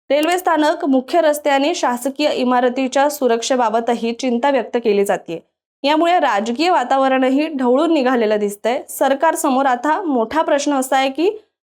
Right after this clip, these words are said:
आरक्षणाबाबत निर्णय घ्यायचा की प्रथम आंदोलनकर्त्यांच्या वर्तनावर नियंत्रण आणायचं. अनेक तरुण बेशिस्तपणे हे कृत्य करत असल्यानं जोरदार टीका होतीये. यामुळे आरक्षणापेक्षा आंदोलनाच्या शिस्तीचा प्रश्न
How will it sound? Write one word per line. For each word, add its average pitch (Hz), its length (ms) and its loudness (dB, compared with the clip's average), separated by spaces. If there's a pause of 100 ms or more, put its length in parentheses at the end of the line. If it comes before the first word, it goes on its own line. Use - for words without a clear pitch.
(120)
आरक्षणाबाबत 330 720 2
निर्णय 285 340 2
घ्यायचा 277 360 2
की 285 120 -2
प्रथम 269 480 -2
आंदोलनकर्त्यांच्या 247 1160 0 (140)
वर्तनावर 233 580 0
नियंत्रण 269 480 2
आणायचं. 170 360 -6 (520)
अनेक 359 300 -2
तरुण 330 240 2
बेशिस्तपणे 294 640 0
हे 302 140 2
कृत्य 269 400 -2
करत 277 280 2
असल्यानं 247 520 0
जोरदार 247 680 0 (100)
टीका 277 200 0
होतीये. 214 340 0 (420)
यामुळे 320 340 2
आरक्षणापेक्षा 285 1000 -2
आंदोलनाच्या 302 960 0
शिस्तीचा 311 520 -2
प्रश्न 247 420 -2